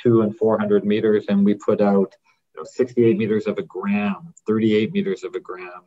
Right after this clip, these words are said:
I'm looking at them here, thirteen of two point one, all within two hundred meters of surface, which is all waste. So that, that's ore.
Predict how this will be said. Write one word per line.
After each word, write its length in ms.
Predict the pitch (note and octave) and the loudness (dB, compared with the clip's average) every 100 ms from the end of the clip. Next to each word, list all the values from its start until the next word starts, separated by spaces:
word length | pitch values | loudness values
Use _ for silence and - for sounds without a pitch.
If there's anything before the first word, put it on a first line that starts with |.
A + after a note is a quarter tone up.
| F#2 | -12
I'm 160 | F#2+ | -6
looking 260 | F#2+ F#2+ F2+ | -6 -6 -12
at 120 | F2 | -14
them 100 | F2 | -16
here, 160 | F2 F2 - | -12 -12 0
thirteen 400 | B2 B2 A2+ G#2+ | 2 2 0 -2
of 120 | G#2 | -2
two 160 | - G#2+ | -4 -4
point 220 | G#2 G2+ | 0 2
one, 300 | A2 A#2 - - _ _ _ _ _ _ | 2 0 -2 -14 _ _ _ _ _ _
all 220 | - C#3+ D3 | 2 4 6
within 540 | C#3 C3 C3 B2 A#2+ | 4 6 6 6 2
two 180 | - C3+ | 2 2
hundred 220 | B2 A#2+ | 4 4
meters 280 | A#2 G#2+ G#2 | 4 0 -2
of 80 | G2 | -4
surface, 520 | A#2+ A#2+ C3 E3+ - _ _ _ _ _ _ | 0 2 0 -4 -6 _ _ _ _ _ _
which 200 | - C3+ | 0 2
is 120 | B2+ B2 | 4 4
all 200 | A2+ G#2+ | 4 4
waste. 420 | B2 D#3+ - _ _ _ _ _ | 2 0 -8 _ _ _ _ _
So 200 | - G#2+ | 2 4
that, 340 | A#2 B2 A#2+ - | 6 4 2 2
that's 300 | C3+ F3 - | 2 2 -2
ore. 540 | - B2 G#2 - - | 2 6 6 2 -10